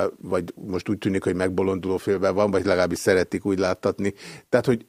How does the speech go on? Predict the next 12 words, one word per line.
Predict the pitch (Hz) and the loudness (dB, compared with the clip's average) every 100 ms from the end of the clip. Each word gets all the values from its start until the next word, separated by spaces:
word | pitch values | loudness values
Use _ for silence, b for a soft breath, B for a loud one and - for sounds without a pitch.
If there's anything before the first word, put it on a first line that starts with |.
| - | 2
egyébként | 170 196 139 143 120 - - | 6 6 4 2 0 0 2
az, | 165 175 123 117 | 6 6 4 -2
hogy | 107 - 110 107 107 104 98 90 | -8 -4 2 4 4 2 0 2
van, | 131 156 151 139 110 | 4 6 4 2 -2
ö, | - 101 | 0 0
sok | - 139 117 | 4 2 4
helyen | 104 92 | 2 2
a | |
világban | 85 87 80 78 76 85 82 85 | 0 -2 -4 -6 -8 -8 -6 -6
egy | 92 90 | -6 -2
nálunk | 98 101 95 | 0 0 0
sokkal, | - 139 104 92 | 0 0 2 0